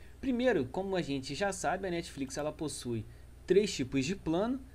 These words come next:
pra gente estar assim assistindo ela, que tem aquele o plano básico, o médio, digamos assim, e o avançado, né? O avançado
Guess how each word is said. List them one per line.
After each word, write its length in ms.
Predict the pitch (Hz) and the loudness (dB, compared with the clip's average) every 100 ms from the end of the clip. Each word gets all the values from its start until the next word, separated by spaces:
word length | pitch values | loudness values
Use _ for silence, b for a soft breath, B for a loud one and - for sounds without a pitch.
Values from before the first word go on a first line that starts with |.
| B B B | B B B
pra 180 | 143 143 | 2 2
gente 300 | 127 135 135 | 2 0 -4
estar 240 | 123 131 | -4 0
assim 300 | 131 - 127 | 0 0 -2
assistindo 640 | 143 - 131 - 127 135 160 | -2 -4 -4 -2 -2 0 2
ela, 340 | 151 180 180 B B - | 2 0 -4 B B -6
que 120 | 120 | -4
tem 180 | 131 131 | -2 -2
aquele 260 | 123 127 | 2 4
o 160 | 131 123 | 4 2
plano 380 | 120 117 127 147 | -2 -2 -2 0
básico, 800 | 127 131 196 208 214 208 220 - B B - | 0 2 2 2 0 -2 -6 -6 B B -4
o 240 | 131 131 | 0 2
médio, 420 | 117 131 156 147 | 2 2 2 2
digamos 400 | 110 113 117 127 | 0 2 2 2
assim, 500 | 156 175 - 196 220 | 2 2 2 -2 -2
e 40 | 220 | 2
o 60 | |
avançado, 580 | 226 220 247 - 165 135 | 2 2 0 2 2 2
né? 100 | 120 | 0
O 120 | 113 | 0
avançado 680 | 120 135 175 - 170 190 196 | 0 0 -2 -2 -2 -2 -4